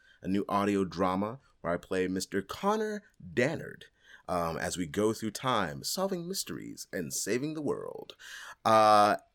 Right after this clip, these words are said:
and special announcement, these two, they just found out, um, and I was very happy that they were so excited for it, 'cause I am super excited about this show. We have a new podcast in our network.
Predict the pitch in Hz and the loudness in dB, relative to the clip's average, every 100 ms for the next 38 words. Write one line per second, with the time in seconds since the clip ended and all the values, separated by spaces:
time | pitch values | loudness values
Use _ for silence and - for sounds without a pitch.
0 | - 247 269 139 123 202 - _ _ - | 6 10 10 10 6 0 -4 _ _ 6
1 | - - 175 190 180 139 110 95 101 113 | 8 8 6 6 4 4 4 2 0 0
2 | - 165 185 - 135 120 117 107 95 139 | 0 0 0 2 2 2 4 4 4 4
3 | 147 - 123 101 90 80 90 92 - - | 4 4 2 4 4 2 2 0 -6 -20
4 | - - 92 90 90 87 101 92 90 - | -12 -2 0 0 0 -2 0 0 -2 -6
5 | - - - 90 - - 147 151 92 85 | -14 -20 -14 -14 -12 8 10 10 4 0
6 | 87 95 87 80 87 87 82 98 85 - | 0 -2 -2 -2 -2 -2 -2 -2 -2 -2
7 | 85 78 - 90 92 - 82 - 135 131 | -2 -4 -2 0 0 -2 -12 -2 2 2
8 | 85 - - 214 - 80 - 73 62 69 | 0 -4 -4 -2 -2 -4 -4 -6 -6 -6
9 | 69 - 60 - 156 180 185 - _ - | -8 -6 -8 2 4 4 2 -8 _ -20
10 | - - - 175 175 175 160 160 - - | -20 -20 2 4 6 8 6 4 -4 -18
11 | _ - 220 233 185 208 233 226 233 - | _ 0 6 6 6 4 2 2 -2 8
12 | 208 208 208 - 214 208 202 - 214 202 | 10 10 8 6 8 8 6 8 8 10
13 | 202 202 196 208 - 196 196 202 208 202 | 10 8 6 4 8 8 10 8 6 6
14 | - | 0